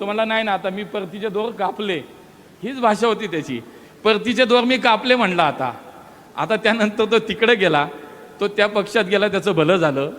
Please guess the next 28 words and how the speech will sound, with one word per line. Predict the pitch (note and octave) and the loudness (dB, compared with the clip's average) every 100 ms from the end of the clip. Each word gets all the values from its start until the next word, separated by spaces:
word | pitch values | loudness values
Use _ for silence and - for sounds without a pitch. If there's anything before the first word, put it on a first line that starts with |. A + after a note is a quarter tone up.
| - | -12
मी | D3+ F3+ | -6 0
माझ्या | F3 F3 G3 | 2 2 0
पक्षात | F#3+ - G#3 | 0 0 2
राहिलो, | E3 F3 | 2 2
माझंही | F3+ E3 F3 F#3 | 4 4 4 4
भलं | D#3+ C#3+ | 2 0
झालं. | C#3 A#2 G#2+ - - - - - - - - - - - - - | -2 -4 -8 -14 -18 -18 -18 -18 -18 -18 -18 -18 -18 -18 -14 0
पण | A#3 C#4 D4 - - - | 4 4 0 -10 -14 -4
ही | E3 | 0
मैत्री | B3 G#3 G#3 C4 C4+ | 2 2 2 2 2
अशी | A#3 A#3 | 2 2
असते | G3+ - F3 F#3 C#4 - - - - - | 2 2 0 0 -2 -14 -20 -20 -20 -4
की | A#3 | 0
अशा | G3+ G3 A#3+ | 2 4 4
वेळेला | B3 B3+ | 4 4
त्याला | A#3 A#3+ | 2 2
माझी | B3+ A3 A#3 | 4 4 4
आठवण | A#3+ A3 A3 | 2 2 0
झाली | F3+ D#3 B2+ - - - - - - | 2 2 0 -8 -16 -20 -20 -20 -6
की | G3+ | 0
बघ | A3+ A3+ G3 | 2 0 0
तुझा | F#3 A3+ | 2 4
पण | G#3 A#3 | 4 2
आता | A3+ A#3 A3+ G#3+ F3+ - | 2 4 4 2 -2 -6
मतदारसंघ | F3+ F3+ A3 G#3+ G3 G#3 | -4 0 -2 -2 -2 0
गेला, | G3 G#3 | 0 0
दादा | G3 G3 F#3+ G#3 | 2 2 4 2
आले, | G#3 G#3+ E3+ | 4 2 2